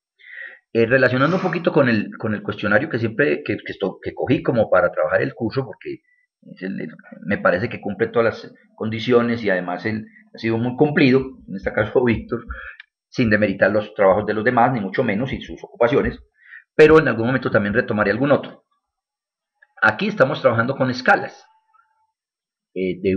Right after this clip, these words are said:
de uno, de dos a seis alguna, en fin, habría que mirar si son acampanadas o no. Y con el histograma podríamos pensar si cumple esa característica. Pero el tema apunta más a medir normalidad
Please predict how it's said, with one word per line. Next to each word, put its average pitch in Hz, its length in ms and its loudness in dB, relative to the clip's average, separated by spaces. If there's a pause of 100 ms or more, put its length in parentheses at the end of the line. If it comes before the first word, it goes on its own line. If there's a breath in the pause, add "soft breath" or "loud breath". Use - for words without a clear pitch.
(100)
de 98 160 -4
uno, 107 480 0
de 95 120 -2
dos 104 240 0
a 101 60 0
seis 107 300 -2
alguna, 123 400 0
en 117 60 -2
fin, 160 180 -2 (240 loud breath)
habría 123 320 6
que 131 100 0
mirar 117 280 2
si - 80 -6
son 87 160 -10
acampanadas 90 580 -4
o 135 80 -8
no. - 260 -8 (200)
Y 160 240 -6
con 165 180 0
el 151 80 -2
histograma 135 540 2
podríamos 104 480 0
pensar 82 320 -6 (480)
si - 240 -10
cumple 98 280 -2
esa 92 160 0
característica. - 600 -2 (420 loud breath)
Pero 139 200 4
el 139 100 0
tema 180 240 4
apunta 151 380 0
más 127 200 0
a 113 60 -2
medir 117 340 -2
normalidad 165 680 0